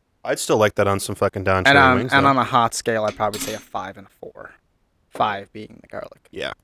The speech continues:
Speaker 1: All right, I'll open this one next.
Speaker 2: What one's this?
Speaker 1: This one here is the Chipotle.
Speaker 2: Okay, yeah, that was mine up next. And then we'll do jalapeno.
Speaker 1: So,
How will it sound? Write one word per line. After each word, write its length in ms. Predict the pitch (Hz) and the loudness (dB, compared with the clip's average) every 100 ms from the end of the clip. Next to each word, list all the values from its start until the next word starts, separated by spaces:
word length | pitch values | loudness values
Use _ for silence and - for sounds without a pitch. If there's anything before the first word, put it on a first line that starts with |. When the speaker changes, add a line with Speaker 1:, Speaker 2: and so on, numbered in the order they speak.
| _ _ _ - | _ _ _ -20
Speaker 1:
All 40 | |
right, 60 | - | -12
I'll 60 | 104 | -10
open 220 | 104 101 | -10 -12
this 200 | 95 - | -12 -14
one 120 | 95 92 | -18 -6
next. 80 | |
Speaker 2:
What 100 | 151 | -2
one's 140 | 156 143 | -2 0
this? 280 | 165 - - _ _ | 0 -2 -12 _ _
Speaker 1:
This 160 | 139 - | -4 0
one 100 | 165 | 0
here 160 | 143 139 | 0 0
is 180 | 120 | -2
the 80 | - | -6
Chipotle. 720 | 107 113 - - 127 - 50 - _ - | -8 -8 -4 0 2 0 -10 -14 _ 0
Speaker 2:
Okay, 140 | 117 | 4
yeah, 280 | 110 101 - - | 4 2 -2 -2
that 100 | 117 | 0
was 160 | 110 107 | 0 -4
mine 240 | 107 104 | -12 -12
up 80 | 98 | -14
next. 340 | - _ - _ | -20 _ -20 _
And 160 | 127 123 | 0 2
then 140 | 113 | 0
we'll 160 | 101 101 | -2 -8
do 140 | 95 | -14
jalapeno. 720 | - - - - 76 - - _ _ _ | -20 -20 -20 -20 -20 -20 -20 _ _ _
Speaker 1:
So, 280 | - 92 | -20 -20